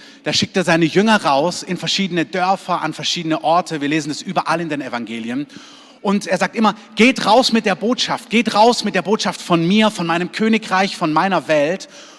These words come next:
Und ich liebe Teil B, und dann demonstriert es. Also redet nicht nur davon, erzählt ihnen, dass ich nah bin, erzählt ihnen, dass ich gut bin, erzählt ihnen, dass man mich erleben kann.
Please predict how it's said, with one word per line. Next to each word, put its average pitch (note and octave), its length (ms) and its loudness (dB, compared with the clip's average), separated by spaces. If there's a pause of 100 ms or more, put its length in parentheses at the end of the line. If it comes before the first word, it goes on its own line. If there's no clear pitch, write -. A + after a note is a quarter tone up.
(280)
Und G3 140 -8
ich - 140 -10
liebe G#3 260 0
Teil F3 300 -2
B, C#3 340 -4 (920)
und C#3+ 160 -8
dann F3 160 2
demonstriert D3 600 -4
es. - 320 -14 (500)
Also D#3+ 280 0 (320)
redet B3 340 4
nicht A#3+ 220 2
nur A#3+ 120 4
davon, A#3+ 540 -2 (680)
erzählt B3+ 440 0
ihnen, G#3+ 220 6
dass F#3 180 -2
ich - 160 -8
nah F3+ 220 -4
bin, G#3 160 -4
erzählt A3+ 460 2
ihnen, A#3 200 6
dass G#3+ 180 2
ich - 160 -6
gut G#3 220 -4
bin, A3 220 0
erzählt A#3 460 0
ihnen, G#3+ 220 4
dass G3 180 2
man F3+ 120 2
mich F#3+ 220 -2
erleben F3 380 2
kann. D3+ 340 -2